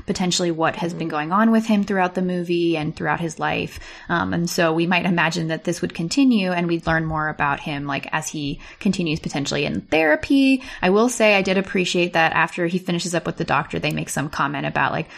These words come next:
Speaker 1: "Okay, so I'll see you, like, at this time next week." And I was like, "Okay, yes, like, this isn't, like, just a one-time thing. You go into the hospital, you, you know,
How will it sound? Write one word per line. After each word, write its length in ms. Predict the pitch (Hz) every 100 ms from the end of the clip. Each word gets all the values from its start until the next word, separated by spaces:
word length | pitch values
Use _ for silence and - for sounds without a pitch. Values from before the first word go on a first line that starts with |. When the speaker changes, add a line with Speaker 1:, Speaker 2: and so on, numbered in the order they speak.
| -
Speaker 1:
"Okay, 180 | 180 226
so 160 | 220 185
I'll 80 |
see 300 | 190 - 185
you, 240 | 190 185 185
like, 240 | 175 165 - -
at 160 | 180 175
this 140 | 170
time 260 | - 165 165
next 260 | 160 -
week." 200 | 180 147
And 100 | 165
I 20 |
was 80 | 156
like, 140 | 156 185
"Okay, 200 | - 160
yes, 440 | 170 135 - -
like, 160 | 151 165
this 160 | 175
isn't, 220 | 180 185
like, 160 | 190 190
just 160 | 190 185
a 80 |
one-time 440 | 170 175 180 190 180
thing. 220 | 180 175
You 100 | 165
go 120 | 156
into 160 | 160 170
the 40 |
hospital, 540 | 170 165 - - 160 160
you, 320 | 160 151 151 - - - _ -
you 140 | 170
know, 360 | 147 143 143